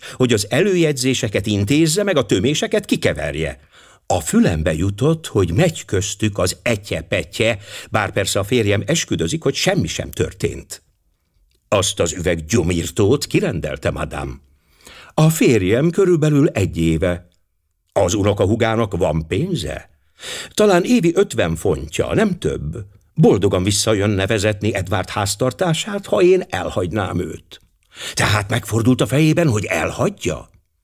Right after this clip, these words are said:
Nem áll szándékomban, hogy egyengessem az útját.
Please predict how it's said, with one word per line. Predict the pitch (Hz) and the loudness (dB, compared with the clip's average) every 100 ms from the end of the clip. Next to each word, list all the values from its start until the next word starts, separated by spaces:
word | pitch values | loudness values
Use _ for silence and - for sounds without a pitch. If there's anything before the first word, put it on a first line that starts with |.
| _ _ _ | _ _ _
Nem | 254 262 220 | 6 6 6
áll | 82 62 | 2 -2
szándékomban, | - 85 92 92 85 104 110 98 110 | -4 -2 0 0 2 0 2 2 2
hogy | 95 95 78 - | 0 0 -4 -6
egyengessem | - 120 98 76 80 - 90 78 | -2 0 0 -4 -6 -4 -4 -4
az | 80 | -4
útját. | - 76 - 76 76 - | -6 -8 -4 -4 -4 -10